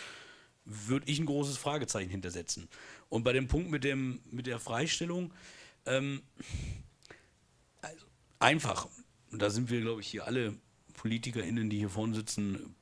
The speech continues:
Profi und pro, äh, also professionell genug, wir könnten Ihnen jetzt nach dem Mund reden, könnten sagen, „Ja, sehe ich auch so, das ist auf jeden Fall so, müssten wir Freistunden für geben“ und so einen Bereich. Mache ich nicht. Allein deswegen schon nicht, damit wir einen Diskurs haben. Ich glaube, dass Lehrerinnen und Lehrer haben ja jetzt schon Unterrichtsverpflichtungen,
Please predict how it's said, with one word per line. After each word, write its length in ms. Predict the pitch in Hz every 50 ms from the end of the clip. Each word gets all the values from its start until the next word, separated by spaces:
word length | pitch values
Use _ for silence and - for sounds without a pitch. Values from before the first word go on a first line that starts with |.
| _ _
Profi 480 | - - 123 127 127 127 - 117 107 101
und 160 | 85 95 98
pro, 340 | - - - 110 - - 107
äh, 280 | 107 104 95 92 -
also 160 | 90 104 101 95
professionell 520 | - - 110 110 104 98 101 101 104 110
genug, 240 | 107 107 107 98 98
wir 60 | 98
könnten 240 | - - 117 113 98
Ihnen 160 | 98 104 104
jetzt 160 | 104 101 -
nach 80 | 104 101
dem 80 | 101
Mund 240 | 101 104 120 127 -
reden, 180 | 104 104 104 101
könnten 200 | - 107 98 90
sagen, 180 | 92 92 92
„Ja, 80 | 85 85
sehe 180 | 82 - 98 90
ich 120 | 85 80
auch 120 | - -
so, 120 | - - -
das 180 | 87 90 -
ist 180 | - 92 139 175
auf 220 | 160 160 - - -
jeden 200 | 104 104 98 95
Fall 180 | - 101 92
so, 80 | 90 92
müssten 300 | 95 98 95 - - 92
wir 80 | 90 -
Freistunden 520 | - - 98 98 - - 95 92 - -
für 140 | - - 92
geben“ 300 | 90 90 92 92 90 87
und 120 | 90 92
so 100 | 92 95
einen 120 | 92 90 - - - - - - - - - _
Bereich. 340 | - 85 92 95 98 98 - - - - -
Mache 240 | _ 101 110 120 123
ich 100 | 120 98
nicht. 300 | 104 98 87 82 - - - _ _
Allein 260 | - 101 101 101 107 107
deswegen 320 | 113 113 - 123 120 110
schon 120 | 101 113
nicht, 180 | 117 120 113 -
damit 220 | 113 110 107 104
wir 40 | 107
einen 80 | 107 104
Diskurs 440 | 101 95 - - - 107 101 - -
haben. 160 | 85 85 -
Ich 140 | - - -
glaube, 260 | - 110 123 135 135
dass 220 | 120 107 95 - -
Lehrerinnen 460 | - 101 104 107 123 123 120 120 117
und 140 | 104 107 104
Lehrer 380 | 95 101 113 123 147 165 165 160 - - -
haben 220 | - - 135 160 160
ja 120 | 127 110
jetzt 320 | 110 101 113 120 - -
schon 380 | - - 117 113 135 170 196 - - - _ _ _ _ _ - - - - - - - _ - _ _
Unterrichtsverpflichtungen, 1000 | - 123 135 135 156 156 160 151 - 180 160 - - 190 180 - 202 208 240 247